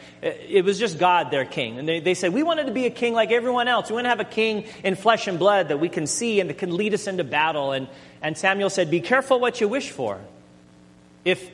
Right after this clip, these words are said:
this human king does not follow the ways of the Lord, then he will lead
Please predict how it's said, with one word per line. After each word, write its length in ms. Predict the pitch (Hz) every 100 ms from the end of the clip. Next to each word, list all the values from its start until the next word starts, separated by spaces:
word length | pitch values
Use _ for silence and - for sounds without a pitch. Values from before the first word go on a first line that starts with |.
| - -
this 240 | 208 240
human 600 | - - 269 269 262 240
king 500 | - 254 254 196 165
does 180 | 151 156
not 280 | 180 202 185
follow 340 | - 196 208
the 100 | 185
ways 360 | 165 190 190 160
of 140 | 147
the 80 | 139
Lord, 500 | 147 220 196 175 135
then 340 | 170 175 170 160 - -
he 160 | -
will 160 | 208 185
lead 300 | 170 202 185